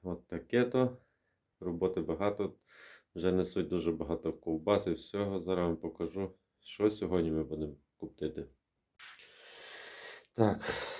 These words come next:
це одна людина принесла тут вісімнадцять ковбас. Ціла така,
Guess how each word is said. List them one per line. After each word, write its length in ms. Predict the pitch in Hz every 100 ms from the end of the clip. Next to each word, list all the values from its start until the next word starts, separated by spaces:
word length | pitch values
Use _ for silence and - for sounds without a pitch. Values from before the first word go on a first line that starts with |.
| -
це 180 | 127
одна 280 | 135 110 107
людина 400 | 90 90 92 90
принесла 540 | 85 90 92 90 - - - _ _ _ _ _
тут 320 | 104 95 95 - - - - - - -
вісімнадцять 840 | 95 90 - 98 110 117 - 104
ковбас. 680 | - 107 101 113 110 107 - _ - - - _ _ _ _ _ _ _ _ _ _ _ _ _ _ _ _ _ _ _ _ _ _ _ _ _ _ _ _ _ _ _ _ _ _ _ - - - _ _ -
Ціла 300 | - 104 92
така, 440 | 90 90 - 92